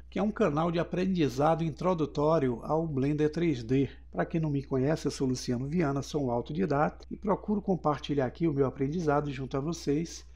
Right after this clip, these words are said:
de uma forma mais simples pra que vocês entendam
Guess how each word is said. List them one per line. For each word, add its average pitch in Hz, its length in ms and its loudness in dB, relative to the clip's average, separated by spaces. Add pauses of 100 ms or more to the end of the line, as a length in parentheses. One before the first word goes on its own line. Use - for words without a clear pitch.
(260)
de 151 100 -6
uma 185 160 0
forma 170 400 -2
mais 180 260 0
simples - 540 -2
pra 156 140 -2
que 156 100 -6
vocês 160 360 -2
entendam 151 580 -2